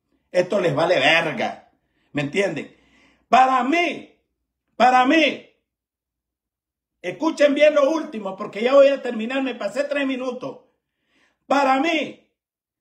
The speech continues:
yo prefiero trabajar con mi pueblo, con el campesino, con el productor, con todo eso. Yo prefiero trabajar con mi gente.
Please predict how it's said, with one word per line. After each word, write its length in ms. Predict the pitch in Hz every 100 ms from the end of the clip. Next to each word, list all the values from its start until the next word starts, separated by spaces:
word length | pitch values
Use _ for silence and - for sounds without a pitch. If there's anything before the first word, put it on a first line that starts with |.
| _ _ _
yo 280 | - 185 311
prefiero 760 | 311 277 - 302 320 302 - - _ _ _ _
trabajar 600 | - 262 247 220 285 302
con 180 | 302 294
mi 120 | 247
pueblo, 580 | 220 294 302 240 156 -
con 160 | 220 240
el 140 | 240
campesino, 920 | 240 240 208 - 320 294 190 - _ _ _ _ _ _ _ _ _
con 200 | - 269
el 140 | 254 254
productor, 920 | 254 254 240 214 294 302 - - _ _ _ _ _ _ _
con 380 | 254 269 247 220
todo 260 | 302 302 302
eso. 360 | 262 - - _ _ _
Yo 300 | 214 302 311
prefiero 580 | 269 262 262 302 285 269
trabajar 560 | 262 254 240 294 294
con 180 | - 269
mi 140 | 254 233
gente. 760 | 302 302 294 247 165 - _